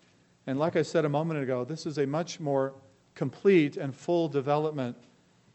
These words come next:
uh, where Paul goes into greater detail, uh, on the question of ministers'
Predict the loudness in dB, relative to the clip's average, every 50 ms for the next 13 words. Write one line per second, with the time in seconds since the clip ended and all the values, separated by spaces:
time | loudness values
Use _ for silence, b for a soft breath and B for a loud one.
0 | _ _ _ _ _ -8 -6 -6 -6 -4 -2 -4 -4 -4 -2 -2 0 2 2 2
1 | 0 -2 -2 -2 -2 -2 -2 -2 -4 -6 -4 -6 -8 -4 -2 -2 0 0 -2 -4
2 | -4 -6 -6 -6 -4 -4 -4 -4 -4 -6 -10 -12 -16 b b b b b b b
3 | b _ -20 -18 -16 -10 -8 -6 -4 -4 -6 -4 -2 -2 -2 -2 -4 -6 -6 -4
4 | -2 -2 -4 -2 -4 -4 -4 -4 -6 -6 -4 -2 -2 -2 -4 -6 -10 -14